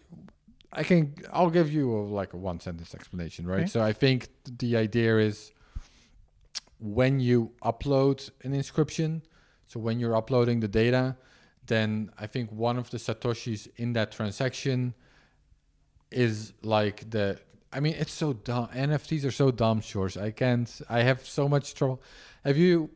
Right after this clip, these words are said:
Speaker 1: okay, wait, I should first explain the thing. I, I, I just don't understand why people still take this seriously. O-,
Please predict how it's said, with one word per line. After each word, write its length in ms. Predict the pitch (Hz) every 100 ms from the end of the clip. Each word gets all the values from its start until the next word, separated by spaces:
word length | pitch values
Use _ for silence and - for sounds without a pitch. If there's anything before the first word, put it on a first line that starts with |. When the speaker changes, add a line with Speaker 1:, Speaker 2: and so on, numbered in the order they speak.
| - - _ -
Speaker 1:
okay, 180 | 131 135
wait, 160 | 143 -
I 120 | 156
should 180 | - -
first 220 | 160 135
explain 340 | 117 - 110 95
the 60 |
thing. 360 | - 87 80 87 _
I, 80 | 123 135
I, 220 | 131 135 131 - -
I 80 |
just 200 | 143 143
don't 240 | 139 151 147
understand 540 | 131 131 - 131 120
why 120 | 120 110
people 300 | 123 113 107
still 200 | 117 107
take 200 | 110 101
this 140 | 95
seriously. 420 | 113 107 - 92 - _ - - _ - -
O-, 140 | 139